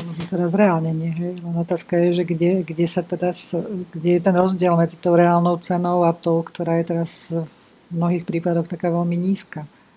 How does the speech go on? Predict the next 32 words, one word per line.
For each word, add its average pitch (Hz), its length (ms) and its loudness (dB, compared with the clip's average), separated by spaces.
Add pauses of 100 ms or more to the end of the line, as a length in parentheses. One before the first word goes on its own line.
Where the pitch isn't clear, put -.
(760)
Niekde, 165 400 -6 (160)
niekde 165 400 -2
sa 170 240 -4
nám 165 160 -2
to 165 160 -6
stráca, 175 560 0
hej? 170 240 0
Alebo 165 320 0
jak 170 160 0
je 165 80 -4
to 165 80 -10
možné, 156 400 -8
že, 160 240 -6 (640)
že 156 160 -4
tie 165 480 0
niektoré 160 400 -2 (160)
lety 156 160 -6
sú 190 240 -6
až 151 160 -6
tak 160 160 -6
veľmi 160 320 -2
lacné 180 640 0
a 175 160 2
že 170 80 2
vlastne 170 320 0
nie 170 240 2
je - 0 -
nikde 170 320 0
zohľadnený 165 640 0
ten 165 80 -4
dopad 165 400 -6 (400)
na, 165 320 -4